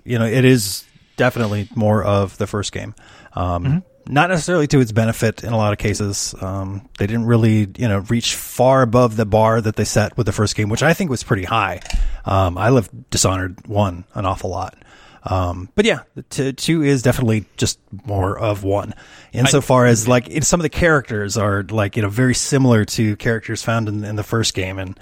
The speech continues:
Speaker 1: um, and it's, it's super cool being able to play as, like, Em-, Emily, and, you know, it's cool getting, you know, different powers and stuff, but, um,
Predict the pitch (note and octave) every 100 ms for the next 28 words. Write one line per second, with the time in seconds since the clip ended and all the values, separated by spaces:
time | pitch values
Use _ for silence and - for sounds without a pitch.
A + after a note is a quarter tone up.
0 | - - - - - G2+ G2 G2 G2+ -
1 | E3 F3 D#3+ C#3 F3+ - - A#3 A3 B3
2 | A3 E3+ E3+ E3+ D3+ - D3+ C#3+ B2+ A2
3 | D#3 D3+ D#3 E3 E3+ E3+ D#3+ B2 A2+ A2+
4 | A2+ - B2 - C3+ B2 B2 B2 A#2 B2
5 | G#2+ G#2+ G2+ G#2+ B2+ G#2+ A2 - G#2 -
6 | - G2 - - - - - G2 F#2 F#2
7 | F#2+